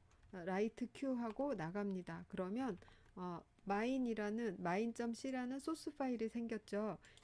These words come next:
이거 가지고 그냥, 그냥 지씨씨한테, 아, 마인 점 C만 줍니다. 그러면, 어, 성공했는데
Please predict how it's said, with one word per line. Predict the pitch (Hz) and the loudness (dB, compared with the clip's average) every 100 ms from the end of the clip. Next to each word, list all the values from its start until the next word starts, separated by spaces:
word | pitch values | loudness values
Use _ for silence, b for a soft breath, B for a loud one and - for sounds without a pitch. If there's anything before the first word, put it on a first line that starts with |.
| - | -2
이거 | 208 233 | 4 4
가지고 | 214 185 190 262 302 | 2 -2 -2 2 0
그냥, | 302 208 226 202 170 190 - | 2 2 2 2 -4 -12 -4
그냥 | 226 254 | 0 2
지씨씨한테, | 247 208 202 254 - 247 208 202 285 320 B B B B | 0 -2 -4 -4 -2 0 0 2 0 0 B B B B
아, | 202 | -6
마인 | 185 175 208 220 | 0 2 2 2
점 | 226 226 | 0 -2
C만 | - 220 262 | -2 -2 0
줍니다. | 254 - 190 185 165 170 - - | -2 -2 0 0 -4 -10 -14 -6
그러면, | 196 190 233 254 165 B B B B - | -2 0 2 0 -2 B B B B -8
어, | 185 160 - - - - - - | -6 -6 -10 -12 -12 -14 -16 -6
성공했는데 | - 320 311 294 285 269 240 226 254 302 | 0 2 2 2 2 2 2 2 0 -2